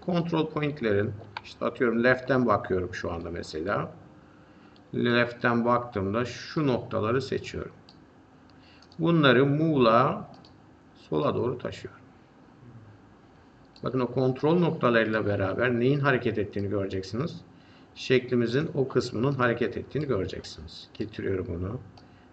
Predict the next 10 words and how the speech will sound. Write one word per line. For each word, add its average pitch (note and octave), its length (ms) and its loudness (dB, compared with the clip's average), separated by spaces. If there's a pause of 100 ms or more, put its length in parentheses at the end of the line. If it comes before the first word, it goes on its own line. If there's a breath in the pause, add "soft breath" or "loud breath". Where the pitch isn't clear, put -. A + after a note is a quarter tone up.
(140)
Şuradan F#2 380 -8
seçiyorum. E2 920 -10 (1700 loud breath)
Şu C3+ 220 0
kısmı C3 360 2
biraz B2 300 4
daha A#2 320 4
dışarı A2+ 360 0
çıkarabilirim A2+ 720 0
istersem F2+ 640 -6
eğer. E2+ 560 -10